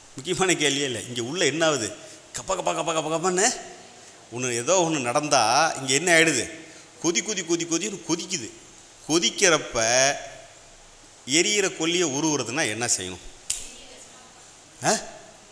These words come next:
பண்ண முடியுமா? ஆ? பண்ண முடிஞ்சிச்சுக்கா. இது வரல அப்படி ஏறி நீ கப கபன்னு கொதிக்கும் போது நிப்பட்டிட்டியா? கொஞ்சம் கஷ்டமா தான் இருக்கும். அது எப்படி வேணா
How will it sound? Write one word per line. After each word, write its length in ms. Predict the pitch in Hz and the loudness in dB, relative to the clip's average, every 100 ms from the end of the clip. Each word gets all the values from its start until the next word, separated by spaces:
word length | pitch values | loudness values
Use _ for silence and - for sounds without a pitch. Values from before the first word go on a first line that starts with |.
| - - - - - - - - - - - - - - - - - - - - | -20 -20 -20 -20 -20 -20 -18 -18 -18 -20 -20 -20 -20 -20 -20 -20 -20 -20 -20 -10
பண்ண 200 | 117 160 | -2 2
முடியுமா? 480 | 175 147 101 127 156 - - - - - - - - - - - - - - - - - - - - - - - - - - - 127 | 2 0 0 -2 -2 -4 -16 -20 -20 -20 -20 -20 -20 -20 -20 -20 -20 -20 -20 -20 -20 -20 -20 -20 -20 -20 -20 -20 -20 -20 -20 -12 0
ஆ? 180 | 175 233 - - - - - - | 2 2 -4 -18 -20 -20 -14 -4
பண்ண 160 | 147 | 0
முடிஞ்சிச்சுக்கா. 520 | 151 160 165 135 120 123 | 2 4 2 2 2 2
இது 180 | 139 | 4
வரல 80 | 151 | 6
அப்படி 200 | 151 139 | 6 8
ஏறி 240 | 131 151 147 | 6 6 2
நீ 140 | 131 | -2
கப 260 | 110 139 147 | 0 2 2
கபன்னு 280 | 151 165 | 2 2
கொதிக்கும் 280 | 135 143 143 | 2 0 0
போது 200 | 143 156 | 0 0
நிப்பட்டிட்டியா? 720 | 139 147 143 120 101 117 180 - - - - - - - - - - - - - 254 185 - - - | 0 0 -2 -2 0 2 2 0 -10 -20 -20 -20 -20 -20 -20 -20 -20 -20 -20 -20 -20 -20 -20 -20 -8
கொஞ்சம் 160 | 131 123 | -2 4
கஷ்டமா 340 | 147 165 160 | 6 8 8
தான் 180 | 151 147 | 8 6
இருக்கும். 300 | 127 - 139 - - - - - - - - - | 4 -4 -6 -10 -16 -18 -18 -20 -20 -20 -20 -12
அது 140 | 104 | -6
எப்படி 300 | 110 110 131 | -4 -2 -4
வேணா 240 | 120 135 | 0 -2